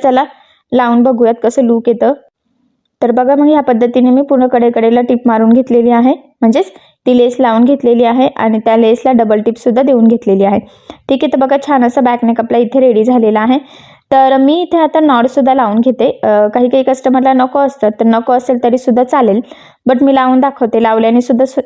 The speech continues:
छान असं लूक येतं, पण बऱ्याचदा काही जणांना नकोच असतं, तर तुम्ही नाही लावलं तरी काही प्रॉब्लेम नाही. तर बघा या पद्धतीने मी एकदम सिंपल असे त्रिकोणी लटकन इथे तयार करून घेते. तर तुम्हाला वाटत असेल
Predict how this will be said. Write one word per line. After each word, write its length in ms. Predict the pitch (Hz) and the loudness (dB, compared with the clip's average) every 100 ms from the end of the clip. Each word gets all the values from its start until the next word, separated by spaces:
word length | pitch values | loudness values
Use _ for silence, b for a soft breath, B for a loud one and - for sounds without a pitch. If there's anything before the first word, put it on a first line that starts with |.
| - | -4
छान 220 | 262 240 | -2 0
असं 180 | 247 247 | 0 0
लूक 240 | 240 240 | 0 0
येतं, 220 | 247 226 - B B B B | -2 -2 -6 B B B B
पण 140 | 294 294 | -2 0
बऱ्याचदा 360 | 285 294 330 | 0 0 -2
काही 240 | 330 277 269 | -2 0 0
जणांना 360 | 277 277 277 | 2 2 2
नकोच 360 | 294 311 349 302 | 0 0 -2 0
असतं, 260 | 240 - 233 | -2 -2 -4
तर 40 | 254 262 | -2 0
तुम्ही 200 | 269 269 | 2 2
नाही 260 | 269 285 | 2 2
लावलं 240 | 269 240 247 | 2 0 0
तरी 140 | 254 254 | 0 0
काही 160 | 269 | 0
प्रॉब्लेम 400 | 285 240 202 196 | 0 -2 -2 -4
नाही. 160 | 196 190 B B B B | -4 -8 B B B B
तर 40 | 262 | -2
बघा 180 | 302 330 | 0 0
या 120 | 311 | 0
पद्धतीने 500 | 320 262 277 277 262 | 0 -2 -2 0 2
मी 140 | 285 | 0
एकदम 200 | 262 311 | 0 -2
सिंपल 400 | 320 339 320 311 | -2 -2 0 -2
असे 160 | 285 285 | -2 -2
त्रिकोणी 460 | 269 247 240 240 | -2 0 0 2
लटकन 320 | 240 226 233 226 | 2 0 -2 -2
इथे 180 | 226 247 | -2 0
तयार 220 | 226 214 | 0 0
करून 260 | 220 220 226 | 0 2 2
घेते. 420 | 247 254 311 - | 2 0 -4 -4
तर 60 | 226 | -6
तुम्हाला 420 | 214 233 247 269 | -2 0 2 2
वाटत 320 | 311 294 294 | 0 -2 -2
असेल 240 | 285 277 | -2 -2